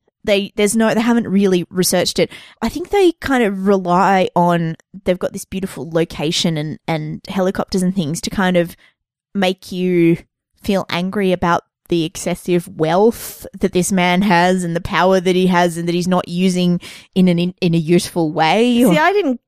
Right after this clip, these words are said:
Speaker 2: feel that because I was just like, "Oh, it's pretty." <laughs>
Speaker 1: Oh, see, I was
Speaker 2: So
Speaker 1: like,
Speaker 2: don't shoot it so beautifully if you want it to be, you know what I mean? Like, uh, anyway,
Speaker 1: Yeah.
Speaker 2: I mean, if you cut out all of the awkward pauses in this movie, it would be twenty minutes long.
Speaker 1: Mm.
Speaker 2: If you cut out just the awkward pauses,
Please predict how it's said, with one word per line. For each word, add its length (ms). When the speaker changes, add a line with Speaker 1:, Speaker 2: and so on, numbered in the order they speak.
Speaker 2:
feel 340
that 300
because 240
I 80
was 100
just 140
like, 160
"Oh, 100
it's 120
pretty." 580
<laughs> 40
Speaker 1:
Oh, 120
see, 140
I 100
was 120
Speaker 2:
So 80
Speaker 1:
like, 180
Speaker 2:
don't 220
shoot 300
it 140
so 160
beautifully 560
if 140
you 120
want 300
it 120
to 120
be, 280
you 100
know 80
what 160
I 60
mean? 200
Like, 240
uh, 180
anyway, 480
Speaker 1:
Yeah. 160
Speaker 2:
I 20
mean, 200
if 200
you 100
cut 160
out 100
all 180
of 80
the 140
awkward 320
pauses 360
in 140
this 160
movie, 400
it 120
would 220
be 100
twenty 300
minutes 340
long. 400
Speaker 1:
Mm. 320
Speaker 2:
If 140
you 100
cut 200
out 180
just 260
the 120
awkward 340
pauses, 720